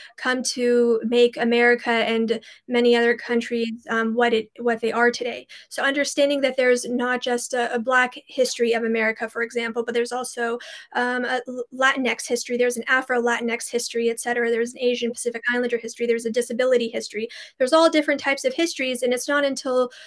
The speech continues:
we respect and recognize the multiplicity of, and the diversity, again, the uplifting of that di-, diversity of, um, the United States, um, in particular, in the, in the context of, of the, this book, that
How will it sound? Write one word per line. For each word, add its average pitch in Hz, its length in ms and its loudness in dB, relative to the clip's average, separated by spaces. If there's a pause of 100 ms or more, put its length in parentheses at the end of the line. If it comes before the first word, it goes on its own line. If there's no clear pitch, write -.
(100)
we 254 240 -2
respect 254 600 0
and 233 180 2
recognize 240 760 2
the 233 140 0
multiplicity 240 1040 0
of, 226 380 0 (240)
and 233 100 0
the 233 80 4
diversity, 240 640 2
again, 233 200 2
the 226 140 -2
uplifting 240 680 0
of 220 140 -4
that 220 200 -10
di-, 214 280 -4
diversity 226 720 0 (340)
of, 233 320 4 (140)
um, 226 300 -2 (100)
the 240 100 -6
United 233 460 2
States, - 720 0
um, 220 380 -6 (380)
in 233 120 0
particular, 240 920 -2
in 240 140 -2
the, 233 120 -4
in 240 60 -8
the 233 100 -4
context 226 600 -6
of, 240 260 -8
of 240 180 -10
the, 240 320 -8
this 226 180 -6
book, 220 300 -6 (400)
that 240 380 4